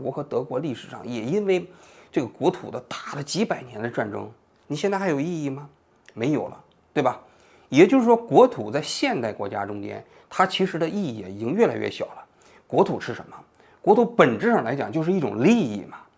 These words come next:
但既然是利益啊，在不同的国家之间有纷争啊，这利益就可以谈，就可以交换，就可以妥协。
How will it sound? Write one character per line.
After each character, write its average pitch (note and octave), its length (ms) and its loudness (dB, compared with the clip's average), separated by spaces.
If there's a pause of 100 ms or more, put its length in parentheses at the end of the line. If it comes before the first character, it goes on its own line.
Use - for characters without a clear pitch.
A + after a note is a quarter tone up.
(400)
但 G#3 140 4
既 C#4 160 0
然 A#3+ 120 6
是 A#3 160 0
利 C#4 160 4
益 B2+ 200 -2
啊， - 160 -16
在 D#3+ 100 2
不 B3 180 2
同 D3 160 0
的 F3+ 80 4
国 A#2 160 0
家 B2 160 2
之 A2+ 140 -6
间 G#2+ 240 -2
有 A2+ 160 0
纷 G#3+ 260 6
争 G#3 200 8
啊， G2+ 180 -2 (340)
这 G3+ 120 6
利 C4 180 4
益 D#3+ 140 0
就 G3 100 2
可 - 140 0
以 C3+ 80 -2
谈， A#2+ 420 -10
就 A3 80 -2
可 - 140 -4
以 A2+ 80 -2
交 G#3 280 4
换， F#3 220 4
就 G#3 100 -2
可 G3+ 140 -2
以 G#3 80 0
妥 - 240 -4
协。 E2+ 340 -10